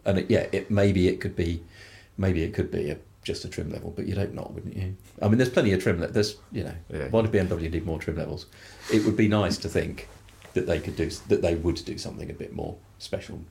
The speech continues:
Speaker 1: with it. I mean, M suit, M, maybe M suits more outright sports, showy stuff, and Alpina doesn't. And may-, I don't know. It, it'd be nice to think they've.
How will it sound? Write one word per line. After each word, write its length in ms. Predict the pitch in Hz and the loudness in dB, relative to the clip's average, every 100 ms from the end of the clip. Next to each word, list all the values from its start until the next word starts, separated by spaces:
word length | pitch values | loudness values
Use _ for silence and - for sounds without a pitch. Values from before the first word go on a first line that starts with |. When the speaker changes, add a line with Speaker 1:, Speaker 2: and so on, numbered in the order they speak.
| - | -10
Speaker 1:
with 160 | - - | -8 -8
it. 220 | - - - - - - _ - - - _ | -10 -16 -20 -20 -20 -20 _ -20 -20 -20 _
I 60 | 90 | -4
mean, 280 | 82 78 - - - - - _ _ _ - - - _ | -4 -8 -14 -20 -20 -20 -20 _ _ _ -20 -20 -20 _
M 220 | 90 82 | -4 -4
suit, 320 | 76 - 92 - _ | -6 -6 -6 -8 _
M, 160 | 107 | 0
maybe 300 | 104 107 95 | 2 2 2
M 300 | 101 90 87 | 2 0 -2
suits 600 | 85 - 101 - - - - - - - _ _ _ - | -4 0 0 0 -4 -6 -10 -18 -20 -20 _ _ _ -10
more 300 | - 95 85 | 0 4 4
outright 400 | 85 82 80 85 | 2 -2 -4 -4
sports, 500 | - - - - - - | -4 -2 -2 -2 -10 -12
showy 280 | - 85 82 | -6 -4 -4
stuff, 320 | - - - | -6 -6 -6
and 160 | 92 95 | -6 -4
Alpina 440 | 92 - 90 87 - - - | -6 -4 -6 -6 -10 -20 -14
doesn't. 280 | 78 101 92 | -10 -8 -8
And 220 | 87 87 | -6 -6
may-, 120 | 95 - | -4 -6
I 100 | 117 | -6
don't 140 | 151 190 117 | -8 -8 -10
know. 60 | - | -6
It, 220 | 107 - | -8 -6
it'd 180 | - - | -12 -4
be 100 | 117 | 0
nice 200 | 156 135 | 2 0
to 80 | - | -2
think 240 | - 82 | -4 -4
they've. 200 | - 82 | -6 -8